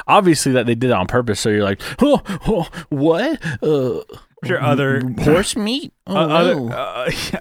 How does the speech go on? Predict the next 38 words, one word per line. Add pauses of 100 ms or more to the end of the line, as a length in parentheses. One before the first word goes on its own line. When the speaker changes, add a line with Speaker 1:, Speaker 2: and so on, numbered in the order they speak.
Speaker 2:
roast
meat.
Speaker 1:
I
thought
that,
<laughs>
I
thought
this
was
vegan." (200)
You
know,
it's
like,
"Oh,
yeah."
Speaker 2:
Oh,
I
thought
you
said
roast
meat. (180)
Like,
Speaker 1:
No,
no, (220)
no.
Speaker 2:
<laughs>
like,
<laughs> (180)
I
like
that
too. (340)
Horse
Speaker 1:
Yeah.
Speaker 2:
meat.